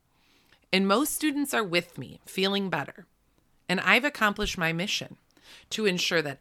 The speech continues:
every child loves math and feels success. Have you been there? Ugh, but wait a minute.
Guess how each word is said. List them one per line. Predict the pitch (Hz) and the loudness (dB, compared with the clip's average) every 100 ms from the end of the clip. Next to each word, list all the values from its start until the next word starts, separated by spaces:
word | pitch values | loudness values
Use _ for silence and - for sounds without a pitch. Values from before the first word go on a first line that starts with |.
| - | -2
every | 156 156 226 | 0 0 -2
child | 240 185 156 151 151 | 0 0 0 -2 -2
loves | 151 175 202 | -2 0 -2
math | 165 143 131 _ - | -2 -4 -8 _ -8
and | 151 | -8
feels | 139 143 131 131 - _ | -2 0 0 -4 -12 _
success. | - 147 - 131 - - - - _ _ _ _ _ _ _ _ _ _ _ _ _ _ _ | -14 -12 -10 -10 -10 -14 -14 -18 _ _ _ _ _ _ _ _ _ _ _ _ _ _ _
Have | - 196 | 2 2
you | 220 | 4
been | 240 277 | 4 4
there? | 175 - - _ _ _ _ _ _ _ - - - - - - - - _ _ | 0 -6 -16 _ _ _ _ _ _ _ -20 -20 -20 -20 -20 -20 -20 -20 _ _
Ugh, | - - 523 - 311 269 - - - 185 | -4 -4 -4 -6 -8 -10 -12 -20 -18 -6
but | 294 262 | 6 8
wait | 247 226 | 8 4
a | |
minute. | 196 170 156 | 2 2 -2